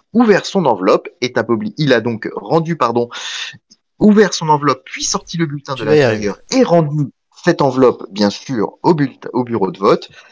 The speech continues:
Speaker 1: C'est obligatoire puisque vous ne pouvez pas garder l'enveloppe, hein, personne ne peut repartir du bureau avec son enveloppe sous le coude.
Speaker 2: C'est normal.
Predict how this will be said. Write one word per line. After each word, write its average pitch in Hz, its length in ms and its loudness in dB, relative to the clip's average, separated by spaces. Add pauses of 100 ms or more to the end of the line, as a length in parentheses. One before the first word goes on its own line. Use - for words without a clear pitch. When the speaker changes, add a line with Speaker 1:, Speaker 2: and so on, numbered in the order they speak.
(220)
Speaker 1:
C'est 123 200 -4
obligatoire 120 480 2
puisque - 180 -12
vous 110 140 -6
ne 107 60 -6
pouvez 104 180 -2
pas 147 160 0
garder 123 400 0
l'enveloppe, 113 480 2
hein, 104 160 -4
personne 135 380 -8
ne 107 80 -6
peut 123 140 -4
repartir 113 420 -4
du 98 120 -10
bureau 95 240 -2
avec 107 160 -2
son 98 160 -6
enveloppe 117 280 0
sous - 120 -12
le 95 60 -10
coude. 87 200 -12
Speaker 2:
C'est 101 120 -16
normal. - 160 -12